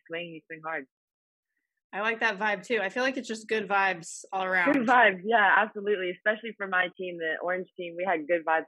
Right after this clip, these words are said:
Speaker 1: all weekend, so it was really fun.
Speaker 2: I know, that was awesome. I actually also think a good vibe is just your approach at the plate kind of feels like,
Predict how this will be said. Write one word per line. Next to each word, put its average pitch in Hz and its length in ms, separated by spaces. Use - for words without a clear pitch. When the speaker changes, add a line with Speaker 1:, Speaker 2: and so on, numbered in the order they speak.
Speaker 1:
all 156 140
weekend, 151 440
so 156 60
it 151 40
was 151 140
really 156 180
fun. 135 100
Speaker 2:
I 190 80
know, 180 220
that 190 140
was 185 120
awesome. 165 580
I 220 120
actually 247 420
also 214 440
think 180 380
a 208 80
good 185 240
vibe 170 320
is 196 180
just 262 220
your 233 220
approach 294 320
at 302 80
the 294 80
plate 220 340
kind 226 220
of 202 120
feels 202 460
like, 190 320